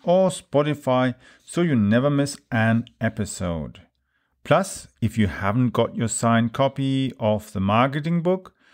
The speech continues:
stop by on our website at book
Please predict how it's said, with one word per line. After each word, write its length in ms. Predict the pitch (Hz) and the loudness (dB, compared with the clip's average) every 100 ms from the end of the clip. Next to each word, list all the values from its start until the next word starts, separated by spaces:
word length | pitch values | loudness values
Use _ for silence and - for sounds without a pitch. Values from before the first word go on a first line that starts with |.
| _ _ | _ _
stop 560 | - - - 147 190 | -20 -6 0 0 0
by 440 | - 165 160 160 - | 2 4 4 0 -4
on 380 | 123 113 110 110 | 0 2 0 -2
our 240 | 110 101 92 | -2 0 0
website 680 | 101 110 - 120 113 110 - _ | 0 -2 -2 0 0 -2 -8 _
at 520 | 113 101 98 95 - - _ _ _ _ _ _ | -4 -2 -2 -4 -10 -20 _ _ _ _ _ _
book 580 | 117 123 175 185 - - | -2 2 2 0 -12 -16